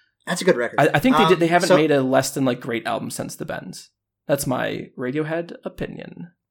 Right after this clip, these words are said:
Speaker 1: So, so it go, so it would, so the run would go, the first run would go The Bends, OK Computer, Kid A, um, Amnesiac, uh, Hail to the Thief. Is that correct? Am I missing something?
Speaker 2: Uh, no, you're, you're correct.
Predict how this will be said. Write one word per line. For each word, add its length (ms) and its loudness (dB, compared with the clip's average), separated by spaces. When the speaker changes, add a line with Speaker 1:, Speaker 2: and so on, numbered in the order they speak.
Speaker 1:
So, 320 2
so 200 6
it 140 4
go, 160 6
so 220 2
it 100 2
would, 240 2
so 140 6
the 100 4
run 260 2
would 200 -2
go, 580 6
the 80 2
first 380 4
run 180 -2
would 160 -4
go 240 2
The 180 -4
Bends, 760 -2
OK 320 4
Computer, 880 0
Kid 240 4
A, 580 2
um, 800 -4
Amnesiac, 840 2
uh, 520 -2
Hail 160 6
to 100 -4
the 120 -4
Thief. 300 -4
Is 80 -14
that 160 2
correct? 300 4
Am 80 0
I 60 0
missing 240 2
something? 260 -4
Speaker 2:
Uh, 80 8
no, 140 6
you're, 200 2
you're 160 0
correct. 460 -6